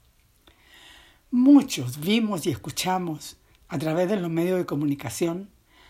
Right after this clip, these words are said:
las declaraciones contradictorias de los responsables de su seguridad y seguimos el hilo de las noticias, incrédulos cuando las máximas autoridades intentaron endosar la culpa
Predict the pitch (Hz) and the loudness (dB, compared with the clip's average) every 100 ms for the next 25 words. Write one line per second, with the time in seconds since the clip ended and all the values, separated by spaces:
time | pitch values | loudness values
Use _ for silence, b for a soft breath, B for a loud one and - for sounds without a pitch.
0 | b 214 202 226 226 - - 202 180 160 | b -2 0 -2 -6 -8 -4 -2 -2 -2
1 | 233 233 240 214 180 165 156 147 - 254 | 0 0 0 -4 -4 -2 -2 -4 0 2
2 | 294 277 262 - 165 170 175 143 170 - | 4 2 0 -10 -6 -2 -2 -2 -6 -6
3 | 165 160 - 214 285 262 208 160 - 139 | -4 -4 -4 -4 -2 -2 -2 -6 -6 -6
4 | 143 143 135 185 233 277 b b b b | -6 -4 -4 -2 -4 -8 b b b b
5 | b _ _ 226 226 220 254 277 262 185 | b _ _ -2 2 2 4 4 2 0
6 | 214 220 220 185 151 139 135 - 196 - | 0 2 2 2 -2 -2 -4 -4 -4 -2
7 | 196 208 - B B B B - 196 175 | -6 -6 -14 B B B B -2 0 0
8 | 165 - 226 226 156 135 139 - 170 165 | -2 0 2 4 0 -4 -10 -8 -2 0
9 | 156 147 - 175 220 254 247 180 143 135 | 0 -4 -8 -2 0 0 0 -2 -4 -6
10 | - 139 147 214 285 285 - B B B | -4 -2 2 4 4 -2 -10 B B B
11 | B 262 220 185 175 180 175 175 165 156 | B 2 2 0 0 2 2 2 0 0
12 | 147 123 202 196 170 247 262 - | -2 -2 -2 -2 -2 -2 -2 -4